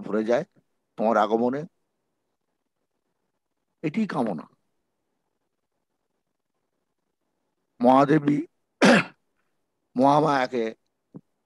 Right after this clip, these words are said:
আমি আমার প্রণাম জানাই এবং উপস্থিত আমার যা সহকর্মী ছাত্রছাত্রী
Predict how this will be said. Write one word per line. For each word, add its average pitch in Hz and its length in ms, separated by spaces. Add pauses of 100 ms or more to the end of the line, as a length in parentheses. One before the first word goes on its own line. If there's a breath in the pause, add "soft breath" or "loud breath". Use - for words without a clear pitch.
(1900)
আমি 117 180 (100)
আমার 110 180 (1400)
প্রণাম 127 320 (100)
জানাই 131 240 (1700)
এবং 127 180 (140)
উপস্থিত 156 400
আমার 131 220 (100)
যা 110 80 (160)
সহকর্মী 127 560
ছাত্রছাত্রী 113 500